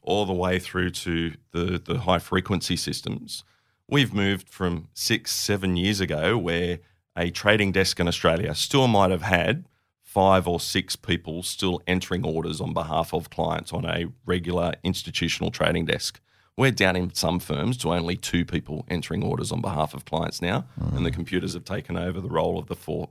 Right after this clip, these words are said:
Speaker 1: other people.
Speaker 2: Mm.
Speaker 1: The reason that's occurred is the algorithms have gotten smarter over time,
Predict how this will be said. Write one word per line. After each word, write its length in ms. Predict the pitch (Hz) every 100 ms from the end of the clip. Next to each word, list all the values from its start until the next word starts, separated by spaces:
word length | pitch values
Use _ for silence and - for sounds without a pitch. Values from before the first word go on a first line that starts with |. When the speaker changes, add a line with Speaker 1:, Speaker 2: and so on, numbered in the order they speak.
| -
Speaker 1:
other 180 | 85
people. 420 | 78 87 - - - - -
Speaker 2:
Mm. 200 | - -
Speaker 1:
The 60 |
reason 260 | 123 135 95
that's 180 | 87 78
occurred 400 | - 139 95 87
is 120 | 85
the 100 | 92
algorithms 580 | 98 101 95 90 87 85
have 120 | 82
gotten 280 | 82 - -
smarter 540 | - 95 95 - 90
over 160 | 80 85
time, 480 | 123 117 92 127